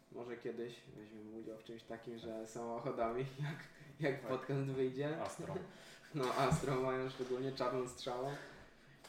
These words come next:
Speaker 1: Nie no, kurczę, fajnie, fajnie, że naprawdę jest taka jakaś, e,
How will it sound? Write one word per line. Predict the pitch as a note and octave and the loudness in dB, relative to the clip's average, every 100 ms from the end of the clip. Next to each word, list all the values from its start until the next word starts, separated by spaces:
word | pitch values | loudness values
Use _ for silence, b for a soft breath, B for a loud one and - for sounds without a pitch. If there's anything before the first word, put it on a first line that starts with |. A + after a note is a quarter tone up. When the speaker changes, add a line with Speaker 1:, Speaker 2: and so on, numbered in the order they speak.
| - - | -16 -2
Speaker 1:
Nie | D3+ C#3 | 0 2
no, | A#2 | 0
kurczę, | B2+ C3 A2+ | -2 -2 -4
fajnie, | C3 A#2+ A#2 | -4 -4 -4
fajnie, | C3 A#2+ A2 | -2 -2 -4
że | G#2+ | -6
naprawdę | G#2 G#2 G2+ G#2+ | -10 -10 -10 -10
jest | G2 | -10
taka | G2+ - | -12 -12
jakaś, | G2 G#2 G2+ | -12 -12 -14
e, | - | -12